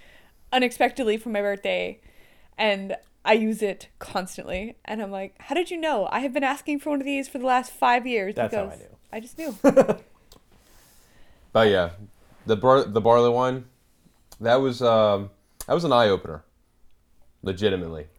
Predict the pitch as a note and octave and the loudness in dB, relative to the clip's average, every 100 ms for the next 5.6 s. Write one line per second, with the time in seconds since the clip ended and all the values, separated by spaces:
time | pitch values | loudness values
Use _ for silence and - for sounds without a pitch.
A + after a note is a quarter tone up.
0 | _ - G2 G2 A#2+ A2+ - A#2 - A2 | _ -8 -2 0 -2 -4 -4 -6 0 0
1 | A2 G2+ F#2+ F#2+ - E2+ F2 - F2 E2+ | 0 -2 0 0 -2 -4 -4 -4 -6 -4
2 | F#2 E2+ F#2+ G2+ B2 G#4 - G4 - F4 | -4 -6 -4 -2 0 2 2 0 0 -4
3 | C#4 C4 C4 G#3+ A3 C4 - _ A3+ A#3 | -4 -4 -2 2 4 2 -2 _ 0 0
4 | D#4 - B3 A#3+ A#3+ B2 A2+ A#2+ D3 D3 | 0 -4 -6 -6 -4 -2 0 4 6 6
5 | D3 C#3+ D3+ C3+ G#2 G2 | 4 0 -2 -4 -6 -10